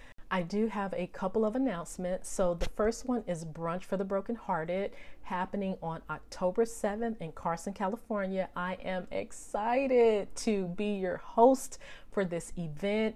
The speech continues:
and it promises to be an inspirational time for anyone grieving a heartbreaking loss. There is, of course, going to be a brunch buffet. There will be Christian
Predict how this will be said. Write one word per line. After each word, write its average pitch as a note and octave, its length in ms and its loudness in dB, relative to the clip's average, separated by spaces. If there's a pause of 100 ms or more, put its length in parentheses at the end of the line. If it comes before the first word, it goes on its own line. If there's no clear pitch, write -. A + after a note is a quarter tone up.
and F#3 240 2
it - 220 -2
promises G#3+ 960 2
to F#3+ 160 -4
be F3+ 320 -4
an D#3 180 -6 (180)
inspirational F#3+ 1120 2
time E3 500 -4 (340)
for F3+ 220 6 (160)
anyone A3+ 840 4 (360)
grieving F3+ 680 2
a D#3+ 100 -4
heartbreaking F3 800 0
loss. - 420 -2
There F#3 600 6 (340)
is, E3 120 0
of - 160 -2
course, A#3+ 300 8
going G#3 240 0
to G3 120 -4
be F3 260 -4
a D#3+ 100 -4
brunch E3+ 600 -4
buffet. G#3+ 840 4 (420)
There G#3 220 6
will G#3 120 4
be E3+ 240 -4
Christian A3 920 2